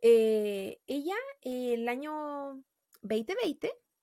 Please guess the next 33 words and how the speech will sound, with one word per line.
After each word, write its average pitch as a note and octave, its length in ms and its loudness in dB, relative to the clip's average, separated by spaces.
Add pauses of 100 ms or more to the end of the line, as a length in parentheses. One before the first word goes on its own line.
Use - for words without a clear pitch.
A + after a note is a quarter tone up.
(120)
optó A3 300 0
un D#4 100 0
beneficio E4+ 680 -6 (420)
que A#3+ 240 -4
era C#4+ 300 2
para B3+ 220 0
poder A#3 180 0
salir A#3+ 200 2
a C4+ 40 0
estudiar. F#3 420 -6 (540)
Entonces, A#3+ 640 -2 (120)
ella B3 160 0
tenía A#3 260 2
que A#3+ 100 -4
terminar A3 640 -2
cierta A#3+ 300 -6
escolaridad A#3+ 760 0
y C#4 380 -6
luego, C4 460 0
porque, G3+ 240 -6
ah, - 200 -8 (240)
recordemos G3+ 420 -4
que G#3+ 100 -14
ella A#3 100 -2
no G#3+ 100 -4
había G#3 320 -4
podido G3+ 320 -6
entrar C4 240 -6
a C4+ 40 -4
la C#4 100 -8
universidad D4 440 -8
porque D4 200 -8
no, A3+ 440 -2